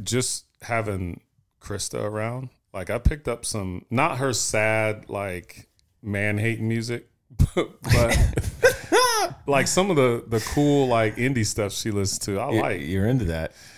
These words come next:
Speaker 2: I mean, Saturday was spicy. Well, we, we had, um,
Speaker 1: We had some Fugees on.
Speaker 2: we had some Fugees, some Erykah Badu. We had, um, some Lauryn Hill. We had some Nappy Roots.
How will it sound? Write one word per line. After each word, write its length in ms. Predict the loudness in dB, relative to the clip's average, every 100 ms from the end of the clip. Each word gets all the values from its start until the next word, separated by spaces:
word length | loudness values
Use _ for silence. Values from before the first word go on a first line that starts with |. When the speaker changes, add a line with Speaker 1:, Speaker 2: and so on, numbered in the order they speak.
| -20 -20 -20 _ _ _ -2
Speaker 2:
I 60 | 2
mean, 160 | 2 2
Saturday 460 | 4 4 4 0
was 140 | 0 0
spicy. 400 | 0 0 0 0
Well, 160 | 0
we, 160 | -2 -4
we 220 | -2 -2
had, 340 | 0 0 -2 -6
um, 460 | -6 -8 -8 -10 -12 _ -6
Speaker 1:
We 100 | -2
had 80 | 0
some 120 | -2
Fugees 400 | 0 0 0 -2 0
on. 180 | -2 -2
Speaker 2:
we 100 | -4
had 100 | -2
some 160 | -2 -2
Fugees, 520 | -2 -2 0 -2 -2
some 160 | -2
Erykah 220 | 0 0 0
Badu. 680 | -2 -2 0 2 2 2 -2 _ _ _ _
We 180 | -6 -2
had, 460 | 0 2 2 0 -2
um, 600 | -4 -4 -4 -6 -6 -8 -14 _
some 240 | -12 -8 -6
Lauryn 340 | -4 -4 -6
Hill. 520 | -4 -2 -2 -2 -6 -10 _ _ _ _ _ _ _
We 140 | -10 -4
had 220 | -2 -2
some 200 | -4 -2
Nappy 340 | -2 -2 -2 -2
Roots. 600 | 0 -2 -4 -8 -8